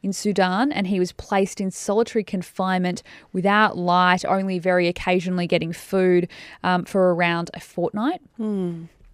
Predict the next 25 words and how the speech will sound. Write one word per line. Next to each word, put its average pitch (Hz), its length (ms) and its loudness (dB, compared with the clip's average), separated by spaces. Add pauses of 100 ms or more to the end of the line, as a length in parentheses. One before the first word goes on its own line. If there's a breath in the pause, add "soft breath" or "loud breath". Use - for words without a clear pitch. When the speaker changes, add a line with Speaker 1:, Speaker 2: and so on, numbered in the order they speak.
(160)
Speaker 1:
He 277 140 4
says 254 180 4
he 240 80 2
was 214 140 2
regularly 233 420 4
beaten 175 560 0 (300 loud breath)
and 190 100 0
effectively 180 520 -2
tortured 190 600 2
during 175 540 0
that 170 200 0
fortnight. 175 760 -2 (420 loud breath)
Um, 165 540 0 (880)
and 185 360 2
that 196 220 4
was 190 400 2
a 190 120 2
real 175 500 0 (240)
key, 196 720 0 (100)
uh, 175 260 -4
reason 175 480 0
for 175 360 -4
the 170 80 -8
couple 170 460 -6
leaving 175 540 0